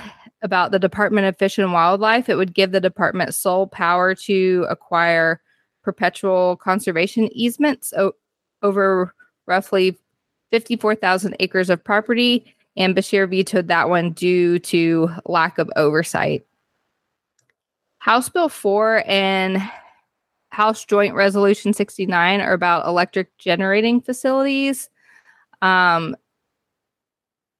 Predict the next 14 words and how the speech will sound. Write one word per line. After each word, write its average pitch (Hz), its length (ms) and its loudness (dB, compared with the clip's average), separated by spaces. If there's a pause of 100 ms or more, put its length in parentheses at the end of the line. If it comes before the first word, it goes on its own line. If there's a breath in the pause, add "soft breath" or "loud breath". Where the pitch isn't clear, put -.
(500)
House 214 300 -2
Bill 269 200 -2
four 208 380 0
requires 185 840 0 (260 loud breath)
operators 208 640 0
of 185 160 -4
merchant 196 580 -2
electric 185 480 -2
generating 196 460 2
facilities 262 560 0
to 196 180 0
submit 180 520 -2
plans 180 460 -2
for 156 400 0